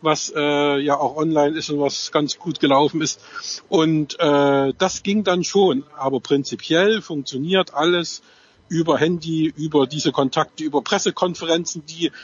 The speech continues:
von Deutschland aus organisiert werden. Äh, mit den Radsportlern zum Beispiel, äh, finden da jetzt immer welche st-, äh, statt. Das macht der Bund Deutscher Radfahrer sehr gut.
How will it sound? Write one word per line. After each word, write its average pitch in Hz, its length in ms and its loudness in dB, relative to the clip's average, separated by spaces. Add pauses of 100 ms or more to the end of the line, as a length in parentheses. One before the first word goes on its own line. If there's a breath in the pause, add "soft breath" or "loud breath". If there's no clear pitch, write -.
(180 loud breath)
von 185 260 0
Deutschland 165 500 -2
aus 156 260 -2
organisiert 147 760 0
werden. 151 520 0 (480 soft breath)
Äh, 135 160 2
mit 143 160 0
den 147 120 0
Radsportlern 143 580 0
zum 139 280 -6
Beispiel, 135 880 2
äh, 127 180 -4
finden 147 300 -4
da 131 140 4
jetzt - 120 -4
immer 143 160 2
welche 135 220 4 (160)
st-, - 80 -10
äh, 143 120 2
statt. 143 260 -2
Das 131 100 -8
macht 147 160 0
der 151 80 -2
Bund 143 160 -2
Deutscher 127 200 0
Radfahrer 143 380 2
sehr 135 220 0
gut. 143 240 -10